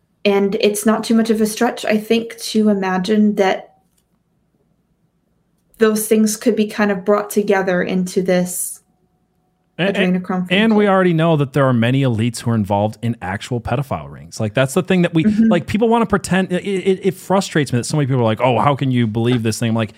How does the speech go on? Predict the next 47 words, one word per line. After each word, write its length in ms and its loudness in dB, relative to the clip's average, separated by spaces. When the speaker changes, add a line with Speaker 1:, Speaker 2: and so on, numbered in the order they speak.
Speaker 2:
the 100 2
thing 260 0
that's 140 0
been 200 2
in 100 4
the 80 2
court 320 0
cases 340 0
for 120 -4
the 60 2
last 300 0
three 220 -4
years, 380 -4
like, 100 -2
the 80 -10
thing 200 -2
that 100 -6
we've 140 -2
all 300 0
seen 360 -2
in 80 -2
front 220 0
of 60 2
our 60 4
eyes, 160 2
we've 180 -4
got 220 -2
documentaries, 520 0
it's 140 -6
like, 180 0
yes, 280 2
Speaker 1:
Mm-hmm. 80 -2
Speaker 2:
we 120 2
know 240 2
that 140 -2
Bill 160 0
Clinton 300 -6
flew 260 2
on 280 2
Lolita 320 0
Express 440 -4
to 80 -10
Jeffrey 280 -2
Epstein's 280 -2
Island 240 0
twenty-seven 480 -2
times, 440 -4